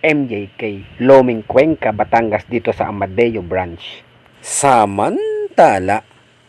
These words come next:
ay to, ere ang sinasabi kong magbubukas ng M J K Lomi Indang Cavite Branch,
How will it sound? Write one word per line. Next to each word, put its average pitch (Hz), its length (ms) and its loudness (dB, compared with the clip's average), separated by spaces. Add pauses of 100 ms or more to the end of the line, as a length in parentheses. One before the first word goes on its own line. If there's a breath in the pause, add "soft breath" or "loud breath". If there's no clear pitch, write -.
(220)
ay 131 300 0
to, 214 200 2 (880)
ere 131 400 2
ang 139 60 -6
sinasabi 127 420 -6
kong 123 240 -2
magbubukas 117 640 -6
ng 110 180 -8 (300)
M 156 240 -2
J 139 240 -2
K 127 260 -6
Lomi 120 540 -2
Indang 117 560 -4
Cavite 113 640 -4
Branch, 104 560 -6